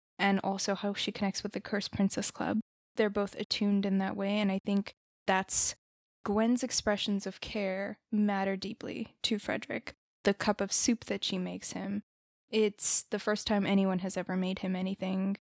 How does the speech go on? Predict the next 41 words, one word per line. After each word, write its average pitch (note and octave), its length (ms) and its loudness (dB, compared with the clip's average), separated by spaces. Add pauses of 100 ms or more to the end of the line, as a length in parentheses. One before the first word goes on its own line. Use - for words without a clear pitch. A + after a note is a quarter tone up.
(140)
in A3+ 220 4 (300)
quite A3+ 320 0
that A#3 180 2
way. C4+ 180 4
Just, - 400 -2
it's - 220 -2
been A#3 160 4
a A3 80 6
long G3+ 320 4
time G#3 260 0
since G3+ 220 -2
someone G3 240 0
has G3 180 -2
made F#3 160 -2
him F#3+ 80 0
something F#3+ 400 -2
just - 260 -4
because F#3 580 -2 (540)
it G#3+ 140 4
was - 300 4 (120)
for - 160 -4
him G#3+ 480 2 (420)
and G3 200 2
it F3+ 80 0
was - 220 -6
out G3 120 -2
of F#3+ 140 -6
care F#3 320 -2
and - 280 -4
love. - 380 -8 (380)
And G3+ 480 2 (560)
that, G#3 560 2
I G#3+ 100 4
think, G3+ 500 2
is F#3+ 560 2 (400)
unique G3+ 680 2 (640)
to G#3 520 4
the G#3 120 2
both F#3 280 -2
of A#3 120 -4
them. C4+ 300 2